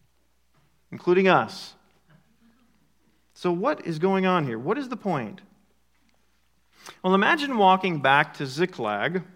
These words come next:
with David, hearing him talk to his fellow soldiers, thinking, "What was that all about, guys?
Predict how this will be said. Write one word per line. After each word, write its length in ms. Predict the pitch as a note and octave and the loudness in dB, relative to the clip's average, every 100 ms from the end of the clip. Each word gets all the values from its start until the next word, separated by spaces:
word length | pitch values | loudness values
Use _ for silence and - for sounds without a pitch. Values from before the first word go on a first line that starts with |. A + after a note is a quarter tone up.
| _ _ | _ _
with 200 | D3+ D3 | -8 -4
David, 440 | E3+ E3+ C3 G2+ - _ _ _ _ _ _ _ _ _ _ _ _ | 0 0 -2 -8 -12 _ _ _ _ _ _ _ _ _ _ _ _
hearing 260 | - A3+ B3 | -2 0 0
him 100 | G#3+ | -2
talk 260 | - F3+ F3+ | 2 2 2
to 80 | |
his 100 | E3+ | -4
fellow 280 | - E3+ D3+ | -2 0 0
soldiers, 760 | C3+ - D#3+ D3 A#2 A#2 C3+ - _ _ _ _ _ _ _ _ _ | -2 -4 -4 -4 -6 -6 -8 -14 _ _ _ _ _ _ _ _ _
thinking, 320 | C3 B2 B2 | -18 -14 -14
"What 320 | C#3+ C#3 F3 | -14 -12 -12
was 160 | D4 G#3 | -12 -12
that 180 | E3+ G3+ | -10 -8
all 140 | E3 | -8
about, 400 | A#2+ F#3+ G#3+ - | -6 -4 -6 -8
guys? 380 | B2 A#2+ E3+ | -14 -12 -14